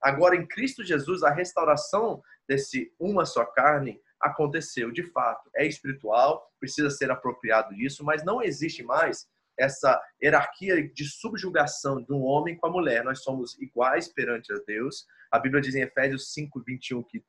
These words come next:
nós devemos nos sujeitar uns aos outros no temor do Senhor. Então, essa sujeição é mútua a Cristo agora. E diante dos papéis e das funções que cada um exerce, eu tenho dons, eu tenho virtudes, André tem dons e tem virtudes,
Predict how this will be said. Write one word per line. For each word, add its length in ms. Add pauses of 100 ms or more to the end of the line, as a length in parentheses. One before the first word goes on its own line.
nós 380
devemos 360
nos 160
sujeitar 600
uns 280
aos 180
outros 240
no 160
temor 320
do 80
Senhor. 460 (460)
Então, 200
essa 180
sujeição 540
é 60
mútua 760
a 100
Cristo 600
agora. 300 (340)
E 80
diante 420
dos 140
papéis 520
e 40
das 180
funções 460
que 240
cada 380
um 120
exerce, 560 (240)
eu 140
tenho 260
dons, 380
eu 80
tenho 180
virtudes, 460
André 300
tem 200
dons 280
e 40
tem 140
virtudes, 400